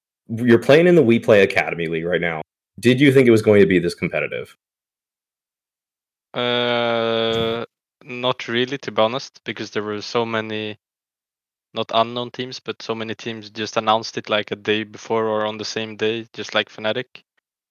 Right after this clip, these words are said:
Speaker 2: So, and I didn't think this is,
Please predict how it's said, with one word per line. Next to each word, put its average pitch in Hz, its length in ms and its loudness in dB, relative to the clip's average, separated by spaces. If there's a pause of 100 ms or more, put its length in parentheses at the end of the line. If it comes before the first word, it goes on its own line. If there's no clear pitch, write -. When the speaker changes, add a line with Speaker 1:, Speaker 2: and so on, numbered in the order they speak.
(120)
Speaker 2:
So, 104 720 -8 (260)
and 110 180 -10
I 107 80 -2
didn't 117 300 -10
think 113 160 -10 (120)
this 113 180 -10
is, - 480 -16